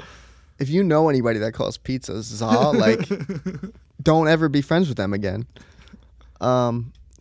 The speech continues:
Speaker 1: I don't know, dude. It's, you build, you build your whole career off looking good. What happens when you don't look good?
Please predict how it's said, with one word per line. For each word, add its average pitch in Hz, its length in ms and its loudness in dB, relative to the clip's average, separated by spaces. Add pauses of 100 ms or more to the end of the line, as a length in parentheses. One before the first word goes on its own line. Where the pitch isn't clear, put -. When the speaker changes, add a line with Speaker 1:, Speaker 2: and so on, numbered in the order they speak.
(340)
Speaker 1:
I - 100 -2
don't 127 120 2
know, 123 140 -2
dude. 113 380 -4
It's, - 440 -6 (720)
you 160 300 0
build, 185 360 6
you 156 180 0
build 156 320 2
your 131 140 0
whole 143 220 2
career 131 480 0
off 107 220 -4
looking 120 300 -4
good. 117 360 0 (200)
What 131 80 -2
happens 131 220 0
when 127 60 -2
you 123 80 0
don't 120 180 -2
look 127 200 -2
good? - 280 -10